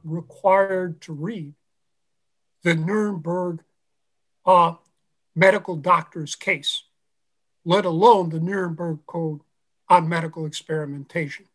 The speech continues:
And it just shows you that, that medical doctors, certainly here in the United States,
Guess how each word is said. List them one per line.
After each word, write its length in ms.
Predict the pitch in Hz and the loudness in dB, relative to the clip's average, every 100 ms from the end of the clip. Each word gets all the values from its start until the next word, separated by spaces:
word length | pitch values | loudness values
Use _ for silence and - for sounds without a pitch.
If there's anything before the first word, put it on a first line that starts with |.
| _ _ _ _ _ | _ _ _ _ _
And 100 | 190 | -6
it 140 | 185 | -4
just 220 | 165 208 160 | -6 -4 -4
shows 460 | - 226 208 175 | 0 0 0 -2
you 180 | 208 180 | -8 -8
that, 200 | 165 170 - | -8 -8 -10
that 220 | 156 170 | -6 -6
medical 400 | 185 202 196 190 | 0 0 0 -4
doctors, 580 | 156 175 175 170 170 160 | -4 0 0 0 -6 -2
certainly 320 | - 240 208 | -2 -2 -8
here 220 | 170 220 185 | -8 -4 -4
in 100 | 170 | -4
the 80 | |
United 480 | 170 165 160 160 151 | -6 -4 -4 -6 -10
States, 540 | - - 220 226 - | -8 0 0 0 -4